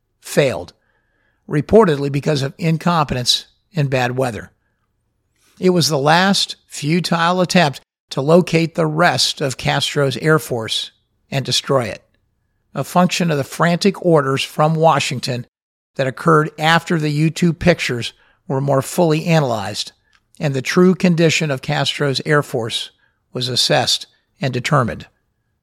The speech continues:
Two other F A L B twenty-sixes had aborted the mission after takeoff from Puerto Cabezas.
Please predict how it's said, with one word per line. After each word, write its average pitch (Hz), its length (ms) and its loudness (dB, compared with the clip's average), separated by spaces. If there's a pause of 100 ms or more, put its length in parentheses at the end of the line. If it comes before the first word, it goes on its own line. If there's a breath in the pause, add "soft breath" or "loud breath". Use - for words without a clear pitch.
(920)
Two 262 260 4
other 165 300 2
F 190 240 4
A 175 180 4
L 160 160 6
B 156 200 2
twenty-sixes 170 840 2
had 143 380 0
aborted 156 600 4
the 160 80 -2
mission 156 480 2
after 143 380 -2
takeoff 139 560 0
from 127 280 -4
Puerto 135 420 -4
Cabezas. 131 680 -2